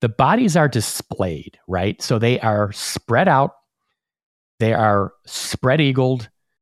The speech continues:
their clothing is pulled, you know, down from the waist. It is displayed. It looks like a sexual assault, but we know from the autopsy, the women, there was no evidence of a rape.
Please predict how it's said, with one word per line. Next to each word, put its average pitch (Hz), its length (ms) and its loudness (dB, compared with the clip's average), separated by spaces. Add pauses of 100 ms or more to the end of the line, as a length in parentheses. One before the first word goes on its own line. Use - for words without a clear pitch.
(120)
their 110 160 0
clothing 147 720 0
is 113 220 -2
pulled, 123 540 -4
you 110 80 -4
know, 92 140 -2
down 120 400 2
from 143 240 -2
the 131 100 0
waist. 107 640 0 (500)
It 123 140 0
is 120 180 2
displayed. 117 1040 0
It - 160 -4
looks 180 240 0
like 175 160 2
a 143 60 2
sexual 147 420 0
assault, 104 400 2
but - 140 -4
we 104 80 -2
know 107 180 0
from 143 160 -2
the 131 140 4
autopsy, 110 520 2
the 95 140 0
women, 101 480 0
there 101 80 -4
was 95 180 -4
no 104 180 2
evidence 110 340 0
of 117 80 0
a 131 40 0
rape. 80 400 -6